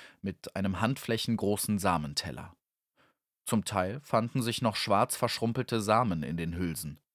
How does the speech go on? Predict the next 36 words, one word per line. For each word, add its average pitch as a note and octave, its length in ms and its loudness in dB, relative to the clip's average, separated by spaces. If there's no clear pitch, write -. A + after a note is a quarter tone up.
Gessoff G2 400 2
war F#2+ 100 6
versucht, G2+ 500 -2
ein F2 160 -2
paar G2+ 260 4
dieser F#2+ 240 0
Samen G2 360 4
mitzunehmen, E2 640 -2
aber A2 180 6
schon A2+ 200 4
bei G2+ 120 8
der G2+ 100 6
leichten B2 460 2
Berührung A#2+ 500 2
ihrer G2 220 2
Fingerspitze C#3 800 -4
zerbröselte A#2 880 0
und G#2 140 -4
zerfiel A#2 440 -2
die A2+ 100 -4
Blüte A2 440 -2
zu - 180 -4
Staub - 440 -2
und - 180 -8
rieselte C#3 420 -2
in A#2+ 220 -4
einem F2+ 300 -2
grünlichen A2+ 560 -2
Sporennebel F#2+ 920 0
zu - 200 -4
Boden. D#2 440 -10
„Ich - 140 -18
glaube, A2 400 6
das G#2+ 180 0
hat G#2+ 160 2
Methode“, G#2 640 -4